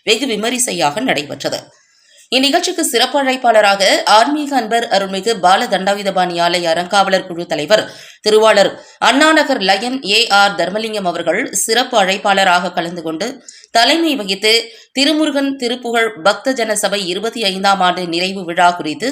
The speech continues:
சிறப்புரை நிகழ்த்தினார். அதனைத் தொடர்ந்து திருப்புகழ் மாலை நூலை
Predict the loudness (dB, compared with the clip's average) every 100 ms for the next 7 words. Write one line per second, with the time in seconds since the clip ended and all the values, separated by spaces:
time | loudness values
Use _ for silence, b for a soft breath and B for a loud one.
0 | -4 -4 -4 -6 -6 -6 -6 -6 -6 -8
1 | -10 -14 _ b b b b b b b
2 | 2 4 2 2 2 4 2 2 0 -2
3 | -2 0 0 2 2 2 0 -4 -2 0